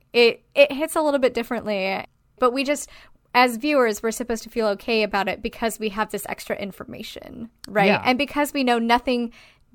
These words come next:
Speaker 1: terribly serious has gotten, has happened, and they will probably get these, their talent back, right?
Speaker 2: Yeah. Yeah, it, because it's such low stakes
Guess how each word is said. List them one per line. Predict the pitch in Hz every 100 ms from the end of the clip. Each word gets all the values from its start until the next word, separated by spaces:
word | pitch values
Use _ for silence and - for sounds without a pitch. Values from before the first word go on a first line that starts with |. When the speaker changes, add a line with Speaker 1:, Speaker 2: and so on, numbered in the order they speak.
| -
Speaker 1:
terribly | - 254 269 320 339 339
serious | 359 349 359 349
has | 370 339
gotten, | 320 311 320 - -
has | 269
happened, | 262 294 311 339 330
and | 262 254
they | 247
will | 226 262 269 233
probably | - 226 208 202 208
get | 185 175 -
these, | 185 180 - -
their | 202 196
talent | - 220 - -
back, | - - - _ _ _ -
right? | 202 180 185 -
Speaker 2:
Yeah. | 160 135 98 - _ _ _ _ _ 170
Yeah, | 143 104 -
it, | 180 - 165
because | 170 - 143 143
it's | 147 143
such | - 147 135 -
low | 147 147
stakes | 143 - 147 156 151 - - -